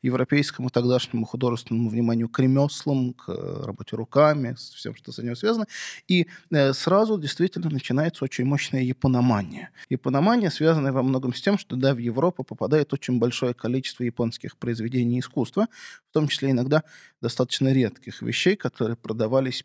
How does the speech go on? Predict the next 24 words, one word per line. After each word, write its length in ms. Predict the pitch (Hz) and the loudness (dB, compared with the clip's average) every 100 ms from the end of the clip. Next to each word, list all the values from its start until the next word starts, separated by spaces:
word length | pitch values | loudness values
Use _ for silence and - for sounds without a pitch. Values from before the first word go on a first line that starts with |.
| _ | _
по, 440 | 117 117 113 107 | -4 -2 -2 -4
ну, 140 | - 139 | -2 2
неадекватно 640 | 127 110 131 113 104 - | 2 0 -2 -2 -4 -4
низким 460 | 107 107 - - - | -4 -4 -8 -10 2
ценам. 500 | 151 175 254 254 170 - _ - _ _ | 4 4 4 0 -4 -10 _ -20 _ _
Доступ 360 | 117 - - | -8 -8 -16
к 40 | - | -8
ним 140 | 123 | -6
таким 300 | 127 - 120 | -6 -4 -2
образом 360 | 113 120 117 117 | -2 -4 -4 -6
был 100 | 117 | -4
в 40 | |
достаточной 520 | 120 - 131 - - | -6 -4 -6 -6 -8
степени 480 | 120 - 120 - 135 | -8 -8 -10 -4 -2
лёгок. 300 | 135 117 123 - | 0 -2 -6 2
И, 360 | 165 175 165 - | 4 6 4 2
э, 80 | 147 | -2
европейские 680 | - 151 143 - 135 - 135 | 0 2 2 2 2 0 -6
художники, 520 | 135 139 160 185 - | 2 4 4 0 -2
как 300 | - 156 - | 4 4 4
и 40 | |
европейские 640 | 131 120 113 117 110 - - | -2 -4 -4 -4 -6 -10 -10
писатели, 560 | 131 - 165 - 123 | -4 0 0 0 -8
поэты, 400 | - 117 180 196 | -2 0 2 -2